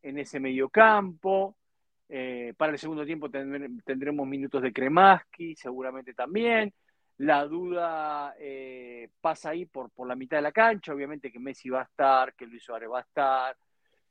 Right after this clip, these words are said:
que Weigand, Avilés, Martínez y Jordi Alba van a ser el fondo, que Callender va a estar en el arco. Para mí va a jugar con línea de cuatro, para mí,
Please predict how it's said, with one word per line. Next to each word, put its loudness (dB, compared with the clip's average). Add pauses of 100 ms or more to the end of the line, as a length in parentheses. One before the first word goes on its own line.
(120)
que -4
Weigand, -4
Avilés, -4 (400)
Martínez -6
y -14
Jordi -4
Alba 2
van -2
a -10
ser -6
el -6
fondo, 2
que -8
Callender -4
va -4
a -6
estar -8
en -10
el -2
arco. 2 (420)
Para 4
mí -12 (180)
va -10
a -12
jugar -12
con -16
línea -14
de -12
cuatro, 2
para -4
mí, -8